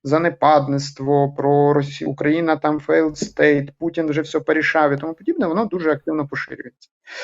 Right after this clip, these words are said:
Це складніше, з цим складніше працювати. Чому? Тому що це, власне, оця, м, е, як би це так сказати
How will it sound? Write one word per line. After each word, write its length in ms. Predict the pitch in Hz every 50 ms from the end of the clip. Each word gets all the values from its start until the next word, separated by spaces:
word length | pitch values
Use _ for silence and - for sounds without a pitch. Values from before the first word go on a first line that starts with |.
| - - - - - _
Це 200 | - - 254 -
складніше, 1000 | - - - 247 220 170 196 226 247 233 - - - 190 185 180 175 170 160
з 100 | 143 143
цим 140 | - 208 214
складніше 400 | 208 - 175 170 190 180 - 175
працювати. 420 | - 147 151 - 196 254 139 -
Чому? 280 | - - 160 180 233 247
Тому 180 | 214 180 185 185
що 180 | - 180 165
це, 240 | 156 - 185 190 185
власне, 580 | 156 151 160 170 175 175 - 165 165 165 - -
оця, 460 | - 147 143 - - 165 165 165 160 156 - _ _ _ _ _ _ _ _ _ _ _ -
м, 260 | 147 143 147 147 143
е, 400 | 147 147 147 143 139 139 143 143 - _ _ _ _ _ _ _ _ _ _ _ _ _ _ -
як 220 | 135 147 147 143
би 80 | 139 135
це 160 | - 151 143
так 180 | 147 143 143
сказати 560 | - - - 135 160 185 175 - - 156 -